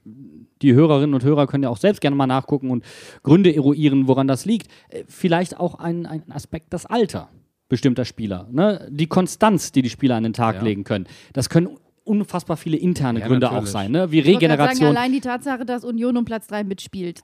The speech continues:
Speaker 3: das
Speaker 1: Aber Union spielt zum Beispiel europäisch. Die haben lange europäisch gespielt, die haben eine andere Belastung gefahren.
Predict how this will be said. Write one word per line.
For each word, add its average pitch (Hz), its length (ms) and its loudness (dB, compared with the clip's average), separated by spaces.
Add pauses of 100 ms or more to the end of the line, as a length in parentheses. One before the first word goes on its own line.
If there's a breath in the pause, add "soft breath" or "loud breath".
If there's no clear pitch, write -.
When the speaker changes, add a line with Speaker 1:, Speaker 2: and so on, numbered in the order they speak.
Speaker 3:
das 196 240 -10 (160)
Speaker 1:
Aber 175 180 0
Union 160 320 2
spielt 190 240 2
zum 196 140 -4
Beispiel 156 580 -2
europäisch. 147 600 0
Die 147 120 4
haben 151 140 4
lange 202 260 2
europäisch 160 560 0
gespielt, 214 320 -6
die 180 80 2
haben 147 160 4
eine 143 140 -2
andere 220 320 4
Belastung 190 500 4
gefahren. 170 560 2